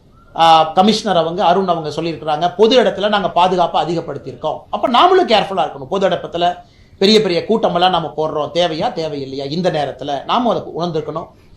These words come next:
அதே நேரத்துல பார்டர் ஏரியால நம்முடைய நண்பர்கள், சகோதரர்கள் யார் இருந்தாலும் கூட ஆதரவு வார்த்தைகளை சொல்லணும். சமூக வலைதளத்துல எல்லோருக்கும் அந்த நம்பிக்கை இருக்கணும்.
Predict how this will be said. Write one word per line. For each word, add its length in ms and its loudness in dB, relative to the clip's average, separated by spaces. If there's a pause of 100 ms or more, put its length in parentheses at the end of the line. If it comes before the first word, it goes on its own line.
(300)
அதே 320 6
நேரத்துல 440 0
பார்டர் 360 8
ஏரியால 640 2
நம்முடைய 440 -2
நண்பர்கள், 500 -2
சகோதரர்கள் 540 -2
யார் 220 6
இருந்தாலும் 420 0
கூட 180 2
ஆதரவு 420 6
வார்த்தைகளை 460 -2
சொல்லணும். 240 -12
சமூக 440 -4
வலைதளத்துல 500 -10
எல்லோருக்கும் 420 -2
அந்த 140 -4
நம்பிக்கை 380 -8
இருக்கணும். 300 -10